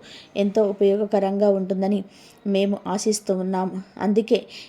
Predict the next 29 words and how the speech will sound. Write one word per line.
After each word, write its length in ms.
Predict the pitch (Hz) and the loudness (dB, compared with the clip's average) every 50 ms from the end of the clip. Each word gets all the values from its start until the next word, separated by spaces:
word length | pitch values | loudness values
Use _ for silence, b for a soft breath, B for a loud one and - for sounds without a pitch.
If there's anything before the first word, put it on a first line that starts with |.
| B B | B B
ఈ 60 | - 202 | -4 0
వీడియోని 520 | 190 202 202 190 208 208 202 202 - - 185 | 2 2 2 2 2 0 0 0 -2 -4 -6
ఇప్పుడే 300 | 190 - - - 214 202 | -8 -8 0 2 2 4
లైక్ 400 | 202 196 185 190 190 - - 233 | 4 4 2 0 -2 -4 -2 -2
చేయండి, 380 | 208 196 190 208 240 240 226 - - 226 | -2 2 2 2 2 2 -2 -4 -2 -2
తద్వారా 460 | 202 190 202 208 196 202 208 208 202 - B B B B B B B - | 0 2 2 2 2 2 2 0 0 -2 B B B B B B B -4
ఇది 160 | 220 202 214 | 0 0 2
మరికొంతమందికి 880 | 208 202 202 202 202 214 208 202 196 202 202 196 190 190 196 190 214 220 | 2 2 2 2 4 2 2 2 2 0 0 0 0 0 -2 0 -2 -2
చేరుతుంది. 580 | 214 220 196 185 185 - 190 185 185 185 170 - - B B B B B B B - | 2 2 2 2 2 -4 -6 -4 -2 -4 -4 -6 -10 B B B B B B B 0
అలాగే 400 | - 208 208 208 196 214 220 214 | 2 4 4 4 4 2 2 0
కొడుకులున్న 720 | 214 - - 202 190 214 - 220 214 208 202 196 196 196 | 0 0 0 0 0 2 4 4 4 4 2 2 0 -4
ప్రతి 340 | 190 - 208 190 190 220 202 | 0 2 2 2 2 0 0
తల్లికి 460 | - 196 196 196 202 202 - 214 196 | 2 0 2 2 0 2 2 2 2
కూడా 180 | 208 196 202 | 4 4 4
ఈ 180 | 202 202 202 196 | 4 4 2 2
వీడియోను 440 | 185 196 202 196 208 202 202 202 202 | 2 2 4 4 4 4 4 0 0
షేర్ 320 | - 226 190 185 190 - | 0 0 0 0 0 -2
చేయండి. 320 | 196 185 185 185 185 - - B B B B B B B - | -2 -2 0 -2 -4 -6 -8 B B B B B B B -2
మీకు 300 | 208 202 208 202 233 - - | 0 0 2 4 2 0 2
ఎంత 260 | - 196 196 190 214 | 0 -2 0 2 2
పుణ్యం 480 | 208 196 - 196 190 190 196 196 196 190 | 2 2 2 -4 -2 0 0 0 0 -2
వస్తుంది. 460 | 190 196 - - 190 190 196 185 - - | -4 -4 -2 -4 -2 0 0 -2 -2 -2
మీ 160 | 190 202 202 202 | -2 -2 0 0
మనసులోని 580 | 202 208 214 247 - 247 220 208 196 196 196 | 0 0 0 0 0 0 0 0 2 0 0
భక్తిని, 540 | 190 196 202 202 - - 226 202 180 170 190 B B B B B B B B | 0 0 0 0 0 0 0 0 0 -2 -6 B B B B B B B B
ఆ 140 | 190 196 196 | -2 0 0
నారాయణుడిపై 1000 | 196 196 196 196 196 208 226 214 208 202 202 202 196 202 196 208 202 196 190 190 | 0 -2 -2 0 2 4 4 6 4 4 2 2 0 -2 2 2 2 2 2 2
ఉన్న 160 | 190 190 196 | 0 -2 -2
నమ్మకాన్ని 720 | 196 190 185 185 190 202 208 208 226 208 202 190 202 185 | -2 -2 -2 -2 0 -2 0 0 2 0 2 0 -2 -4